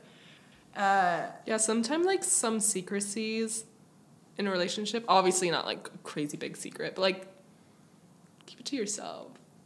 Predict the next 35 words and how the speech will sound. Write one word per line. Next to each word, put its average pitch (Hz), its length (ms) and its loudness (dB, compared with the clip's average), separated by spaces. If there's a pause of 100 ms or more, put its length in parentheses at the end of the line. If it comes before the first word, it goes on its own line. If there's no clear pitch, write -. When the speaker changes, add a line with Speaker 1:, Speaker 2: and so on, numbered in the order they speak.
(280)
Speaker 2:
I 220 120 4
think, 311 160 6
like, 392 200 8
it's 220 220 2
kinda 220 240 2
good 175 280 2
to, 214 100 -2
like, 185 160 0
not 165 260 0
<laughs> - 80 -6
tell 254 180 2
people - 540 8
everything 349 520 0
in 277 120 0
a 262 60 6
relationship. 226 640 2
I 262 80 8
don't 381 120 6
know. 349 140 8
I 226 180 10
feel 320 140 2
like 359 160 6 (400)
every 208 160 4
time 247 200 0
I've 190 120 2
done 160 200 0
that, 180 180 2
like, 180 120 -4
the 180 100 -6
relationship, 175 1000 -6
the 175 80 -4
relationship 165 560 -4
never 151 200 -6
ended 135 240 -8
up - 160 -12